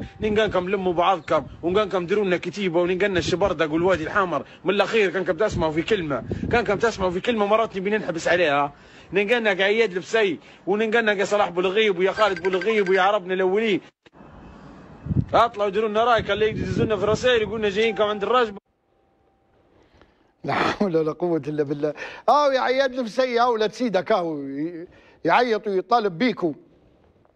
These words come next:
Speaker 2: تو هذا يحكي على ترهونة، يقول: "والله ما طايحة، وأقسم بالله العظيم"، ومش عارف شنو، ده، ده، ده. المهم ما خلى بيش يحلف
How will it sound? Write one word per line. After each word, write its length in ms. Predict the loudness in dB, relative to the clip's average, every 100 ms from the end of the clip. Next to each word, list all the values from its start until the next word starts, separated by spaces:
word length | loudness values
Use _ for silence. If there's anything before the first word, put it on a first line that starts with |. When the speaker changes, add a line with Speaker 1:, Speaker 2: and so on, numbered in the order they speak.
| _ _ _ _ _ _ _ _ _ _ _ 0
Speaker 2:
تو 180 | 2 2
هذا 300 | 2 2 2
يحكي 360 | 0 -4 -2
على 220 | 0 0
ترهونة، 420 | 0 0 0 0 0
يقول: 280 | 0 0
"والله 360 | -2 0 2 2
ما 220 | 0 -2
طايحة، 380 | 0 0 0 0
وأقسم 400 | 0 -2 -4 -4
بالله 380 | -4 0 0 0
العظيم"، 500 | -4 -4 -2 -2 -2
ومش 260 | -4 -4
عارف 320 | 0 0 0 -2
شنو، 220 | -2 0
ده، 140 | -2
ده، 140 | -2 -2
ده. 180 | -2
المهم 380 | -2 0 0 2
ما 80 | -2
خلى 320 | 0 0 0
بيش 220 | 0 -2
يحلف 380 | -2 -4 -8 -10